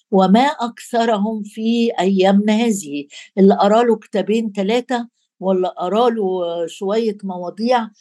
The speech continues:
اعتبر نفسه فاهم، فهيم، يعني ممكن تكون بتحب تقرأ مثلا كتير عن،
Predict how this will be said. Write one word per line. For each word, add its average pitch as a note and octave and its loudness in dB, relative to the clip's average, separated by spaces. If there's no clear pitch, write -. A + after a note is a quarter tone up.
اعتبر A3+ 0
نفسه A#3 -2
فاهم، G#3 0
فهيم، G3+ 0
يعني G3 0
ممكن A#3 -10
تكون A3 -8
بتحب G3 -4
تقرأ F#3+ 0
مثلا F#3+ -6
كتير A#3+ -2
عن، G3 0